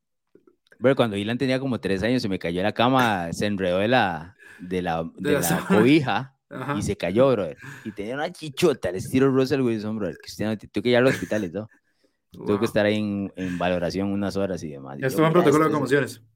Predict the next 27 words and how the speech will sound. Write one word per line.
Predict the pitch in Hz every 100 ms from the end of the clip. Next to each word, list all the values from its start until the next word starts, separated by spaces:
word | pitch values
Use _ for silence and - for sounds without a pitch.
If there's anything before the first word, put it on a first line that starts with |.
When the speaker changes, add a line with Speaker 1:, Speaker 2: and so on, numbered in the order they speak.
| -
Speaker 2:
<laughs> | 139 170 -
Speaker 1:
protocolo | 190 190 92 95
de | 98
conmoción | 101 87 90
el | 90 80
tipo, | 87 71 64
eh". | 57 - _
Pero | 117 127 -
está | - 127
vivo, | 139 139 107 76
tiene | - 107 123
doce | 127 120
años | 110 95
ahora, | 90 90
entonces | 87 87
todo | - 95
bien, | - - 269
no | 269 262
se | -
critican | 277 302 175 - 160
ahora. | 135 - _ - - - _ -
Por | 95 95
aquello. | - - - - -
Speaker 2:
<laughs> | 151 - 220 - 202 - - -
Speaker 1:
Eh, | 117 123 120 120 120 113 - _ _ -
dice... | 117 123 131 - 143 151 151 143 -
Eh, | 123 117 117 110 107 104